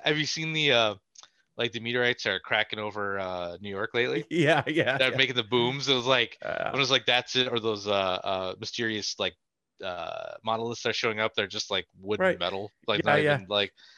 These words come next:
Speaker 1: just
Speaker 2: Um,
Speaker 1: crazy year, man.
Speaker 2: the other day, the la-, for, like, the last couple weeks, we've had, like, a lot of helicopters flying over, and they're,
Speaker 1: <laughs> Yeah.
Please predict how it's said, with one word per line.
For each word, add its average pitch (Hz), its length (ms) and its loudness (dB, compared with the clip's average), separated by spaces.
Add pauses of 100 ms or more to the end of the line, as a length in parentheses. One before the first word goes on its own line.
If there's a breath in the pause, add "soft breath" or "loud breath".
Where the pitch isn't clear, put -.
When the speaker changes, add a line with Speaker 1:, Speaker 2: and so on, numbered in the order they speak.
(200 soft breath)
Speaker 1:
just 160 200 8
Speaker 2:
Um, 156 200 6
Speaker 1:
crazy 117 300 2
year, 101 260 0
man. 92 240 -6 (240)
Speaker 2:
the 160 140 4
other 170 220 4
day, 151 560 2 (220)
the 156 100 -10
la-, 165 160 -8
for, - 180 -10
like, 175 240 0
the 170 80 -4
last 165 240 0
couple 165 320 -2
weeks, 165 480 -4
we've 135 220 -2
had, 151 200 0
like, 156 140 0
a 135 60 2
lot 135 200 4
of 117 120 2
helicopters 151 680 -2
flying 180 440 -4
over, 185 400 -4
and 131 280 -4
they're, 139 120 4
Speaker 1:
<laughs> - 0 -
Yeah. - 80 6